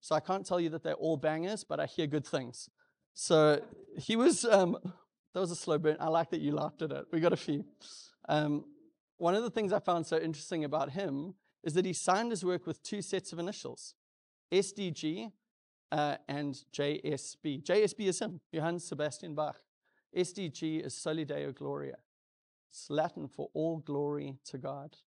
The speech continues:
And I love that he owned it in two ways. He's like, "This is my work. Like, I did this. Like, with my energy, my time, my talent, I did this. But also, I did this for God and with God and through the gifts that God has given me. So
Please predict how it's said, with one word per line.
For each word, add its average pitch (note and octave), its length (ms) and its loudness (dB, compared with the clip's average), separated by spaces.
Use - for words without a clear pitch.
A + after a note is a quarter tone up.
And F3 140 2
I - 20 4
love A#3 220 4
that A#3+ 120 -2
he F#3 120 -4
owned G#3 240 0
it D3+ 120 -2
in - 120 -4
two - 240 -6
ways. D3+ 220 -2
He's D#3 100 -4
like, E3 120 -2
"This - 160 -2
is D4+ 100 0
my G4 160 2
work. F4+ 480 4
Like, F3 220 2
I A#3+ 120 10
did C#4+ 260 4
this. - 280 2
Like, - 280 6
with E3+ 140 6
my A3 180 8
energy, A3+ 420 4
my F#3 220 4
time, G3 380 4
my E3 200 2
talent, F3+ 500 2
I G#3 200 4
did F3 480 4
this. B2 460 -6
But F3 100 -2
also, A#3+ 420 2
I D#3+ 100 -4
did G3 200 -6
this G3+ 160 -6
for G#3+ 260 -2
God D3+ 400 -2
and C#3 200 -6
with G3+ 240 -4
God C#3 260 0
and C#3 100 -8
through F#3 200 -6
the D#3+ 80 -2
gifts F#3 380 -6
that E3 140 -10
God D#3+ 200 -4
has D3+ 100 -10
given F#3+ 240 -6
me. D3 80 -8
So D3+ 240 -4